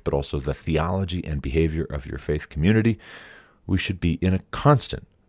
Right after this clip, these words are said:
process of interrogating our own beliefs and actions in light of the person and example of Jesus Christ. White evangelical politics are due for deconstruction,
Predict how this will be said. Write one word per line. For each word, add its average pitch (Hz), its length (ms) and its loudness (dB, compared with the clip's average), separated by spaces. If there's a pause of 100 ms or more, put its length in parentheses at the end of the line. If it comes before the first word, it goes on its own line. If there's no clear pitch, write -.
(140)
process - 640 -4
of 76 100 -4
interrogating 69 720 -2 (100)
our 58 100 -6
own 69 180 -2
beliefs 64 320 -6
and 69 100 -4
actions 67 420 -8 (520)
in 73 380 0
light 78 380 0
of 78 280 -2
the - 100 -8
person 82 420 -4
and 69 140 -4
example 69 580 -4 (220)
of 76 120 -4
Jesus 78 340 -2
Christ. - 500 -2 (920)
White 113 360 2
evangelical 92 580 0
politics - 580 -4
are 71 120 -2
due 80 380 0 (600)
for - 220 -2
deconstruction, - 960 -4